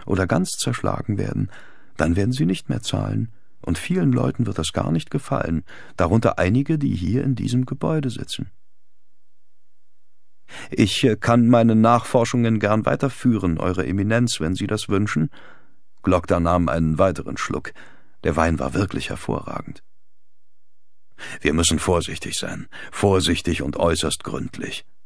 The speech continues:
Das Geld der Tuchhändler fließt wie Milch. Sie haben viele Freunde, selbst in den höchsten Adelskreisen. Brock, Eugen, Ischer und andere.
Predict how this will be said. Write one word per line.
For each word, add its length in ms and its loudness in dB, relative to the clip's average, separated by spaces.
Das 180 2
Geld 460 4
der 100 -6
Tuchhändler 600 2
fließt 440 -2
wie 140 -2
Milch. 500 0
Sie 180 4
haben 200 6
viele 300 4
Freunde, 520 0
selbst 360 0
in 80 0
den 180 -2
höchsten 380 2
Adelskreisen. 920 -2
Brock, 460 0
Eugen, 480 0
Ischer 480 0
und 180 0
andere. 500 0